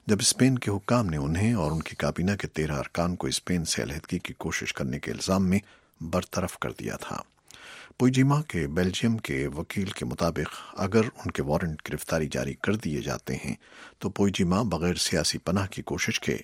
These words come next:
ملک بدری کے خلاف لڑیں گے۔ پوئجیمانگ کو جمعرات کے روز عدالت میں پیش ہونا تھا، جہاں ان کے خلاف اسپین کی استغاثہ نے اسپین سے بغاوت، سرکشی اور خرد برد کے الزامات عائد کیے ہیں،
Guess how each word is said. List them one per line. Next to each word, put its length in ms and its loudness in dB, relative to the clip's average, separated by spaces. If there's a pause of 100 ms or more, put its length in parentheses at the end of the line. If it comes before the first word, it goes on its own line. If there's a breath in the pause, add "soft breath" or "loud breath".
(120)
ملک 360 -2
بدری 280 0
کے 140 -6
خلاف 440 -6
لڑیں 220 -4 (100)
گے۔ 220 -14 (720 loud breath)
پوئجیمانگ 460 6
کو 300 -4
جمعرات 500 2
کے 100 -4
روز 260 -2
عدالت 420 2
میں 80 -2
پیش 360 -2 (100)
ہونا 160 2
تھا، 380 -4
جہاں 260 0
ان 120 -2
کے 160 -6
خلاف 320 0
اسپین 400 0
کی 120 -6
استغاثہ 540 0
نے 200 0 (480 loud breath)
اسپین 340 4
سے 160 0
بغاوت، 500 2
سرکشی 600 -2
اور 180 0
خرد 240 -6
برد 320 -2
کے 320 -2
الزامات 560 -2
عائد 200 -4
کیے 360 -4
ہیں، 100 -4